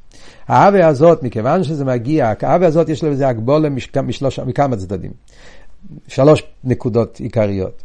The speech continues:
דבר ראשון, מכיוון שהאווה הזאת בנויה על הסוגס השכל, אז זה מוגבל לפי הגבולת השכל. ואדם מתבונן על פי שכל ומבין את הטוב של הקדוש ברוך הוא, ומזה נעשה אצלו אווה לליכוס, אז זה מוגבל לפי הגבולת השכל. דבר שני, גם המדרגה בליכוס זה מדרגה מוגבלת.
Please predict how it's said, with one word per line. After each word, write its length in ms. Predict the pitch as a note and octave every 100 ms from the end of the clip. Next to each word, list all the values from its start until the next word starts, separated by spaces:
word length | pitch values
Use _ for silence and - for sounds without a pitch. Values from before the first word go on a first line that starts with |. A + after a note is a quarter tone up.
| -
דבר 220 | B2+ F#3+ G3+
ראשון, 540 | E3 C#3 C#3+ C#3 C3+
מכיוון 440 | C3+ D#3 D#3+ G3+
שהאווה 380 | F3 D3+ C3 C3
הזאת 220 | B2+ B2
בנויה 480 | A2+ G#2+ C3 C3+ C#3
על 80 | C3
הסוגס 460 | B2 - B2+ B2 C3
השכל, 560 | - B2+ B2 B2 B2+ D3 - -
אז 140 | A#2 F#2+
זה 100 | G#2
מוגבל 380 | A#2 G2+ A#2+ D#3+
לפי 240 | A2+ -
הגבולת 400 | G#2+ G#2 B2+ -
השכל. 380 | B2+ C3 C3 - - - -
ואדם 360 | - E2 B2+ C#3
מתבונן 480 | A#2+ G2+ G#2 C3+ C#3+
על 80 |
פי 140 | G#2+ A#2
שכל 400 | - D3 D#3 A#2+
ומבין 380 | G#2+ G2 A#2 C#3+
את 120 | A2
הטוב 320 | G2+ - D3
של 160 | A#2+ B2+
הקדוש 280 | D3+ D3+
ברוך 280 | D3 A#3 G#3+
הוא, 120 | F3+ F3 - -
ומזה 640 | C#3+ D#3+ D3 G3 G#3 F3 D#3+ - -
נעשה 420 | C#3 D3 - E3+
אצלו 300 | D#3+ D#3+ D#3
אווה 200 | D#3 D#3+
לליכוס, 480 | D#3+ E3 E3+ A3 -
אז 140 | C3 G#2+
זה 80 | B2
מוגבל 340 | B2 G#2 C3+
לפי 180 | C#3 B2+
הגבולת 340 | C3 C3 B2
השכל. 340 | A#2 A2 A2+ - - - - -
דבר 300 | D3 G#3 G3
שני, 560 | E3 C#3+ C#3 C3+ C3 A#2+
גם 220 | C3+ D#3
המדרגה 560 | C#3+ C3 A#2+ D3 C#3+
בליכוס 600 | C#3 C3+ C3 - A#2+ - A2
זה 140 | A#2+
מדרגה 320 | A2+ A2+ A2
מוגבלת. 520 | G#2 F#2 G2 F2 -